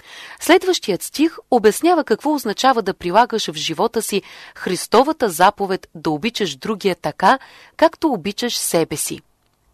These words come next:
„Защото никой никога не е намразил своето тяло, но го храни и се грижи за него, както и Христос за църквата.“ Да обичаш в такъв случай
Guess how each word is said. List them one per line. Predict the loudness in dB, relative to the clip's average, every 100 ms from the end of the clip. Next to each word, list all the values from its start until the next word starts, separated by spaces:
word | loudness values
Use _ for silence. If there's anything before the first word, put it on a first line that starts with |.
| _ -20 -20 -10
„Защото | -4 0 2 2 0
никой | -2 -2 -4 -2 -2 0
никога | -2 -2 -4 -8 -4 -2
не | 0 0
е | 0
намразил | -2 2 2 2 -2
своето | -8 0 2 2 0
тяло, | -4 6 6 6 0 _ _ -20 -20 -14 -2
но | 4 4
го | 4
храни | 0 4 4 4 0 -4 -8 _ -8
и | -6
се | -4 -4
грижи | -2 -2 -2 -2
за | -4 -2
него, | -2 0 0 -2 -6 _ -2
както | 0 0 -4
и | -6
Христос | -6 -8 -8 -6 -2 -2 -6 -16 _ _ -10
за | -6 -6
църквата.“ | -4 -4 -4 -8 -10 -10 -12 _ _ _ _ _ _ _ _ _ _ _ _ _ _ _ _ _ _ _ _ _ _ -4
Да | -2
обичаш | 0 0 -2 -8
в | -6
такъв | -6 -6 -8
случай | -6 -6 -4 -6